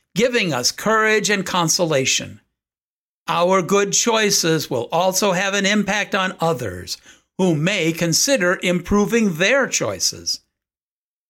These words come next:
This battle is a kind of spiritual warfare, where everything depends upon the fidelity of a few.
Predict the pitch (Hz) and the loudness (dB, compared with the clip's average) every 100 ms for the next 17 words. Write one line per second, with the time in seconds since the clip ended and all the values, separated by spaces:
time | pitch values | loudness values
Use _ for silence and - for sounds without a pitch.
0 | _ _ _ - - - 233 - 302 262 | _ _ _ -20 -20 0 0 2 0 0
1 | 190 101 107 165 196 208 202 - 262 185 | 0 -4 -2 0 2 0 0 0 2 2
2 | 185 190 160 - - 170 175 175 185 175 | 2 0 0 -2 0 2 2 0 2 2
3 | 170 180 175 160 - 101 85 - _ _ | 4 4 4 0 -4 -8 -8 -16 _ _
4 | _ _ 185 185 185 _ 262 254 175 151 | _ _ 0 0 -4 _ 0 0 0 -2
5 | 147 160 139 117 - 160 202 214 196 139 | 0 -4 -4 -6 -4 -2 2 2 2 -2
6 | 143 135 127 - 113 120 180 202 196 202 | -4 -4 -6 -8 -6 -2 0 0 0 -2
7 | 190 175 170 170 - 147 110 78 | -2 -2 -2 -2 -4 -6 -6 -8